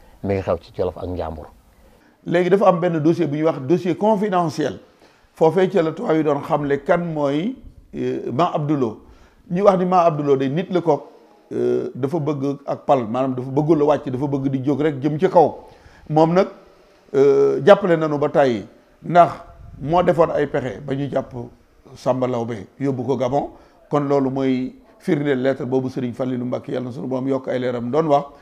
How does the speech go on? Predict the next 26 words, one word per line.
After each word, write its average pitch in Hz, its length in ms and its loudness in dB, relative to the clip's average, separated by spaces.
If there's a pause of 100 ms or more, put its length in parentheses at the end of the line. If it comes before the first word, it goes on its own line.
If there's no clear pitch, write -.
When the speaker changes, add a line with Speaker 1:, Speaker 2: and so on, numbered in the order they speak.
(440)
Speaker 2:
Ñu 151 260 0
ni 185 100 0
kon 180 240 4
moo 160 180 2
nu 196 100 0
jàppale 175 300 2
woon 156 200 0
ci 180 100 0
loo 196 120 8
xamante 165 380 0
ni 147 80 2
bi 147 120 -2
sax 165 140 0
noonu 160 180 -2
xamoon 170 340 2
nañ 151 140 -2
ni 143 120 -2
du 143 120 0
dëgg, 139 280 2 (720)
waaye 151 460 4
ca 170 100 2
la 165 80 2
ñu 143 120 -4
sukkandiku 139 500 -4
ba 143 100 0
yóbbu, 147 420 0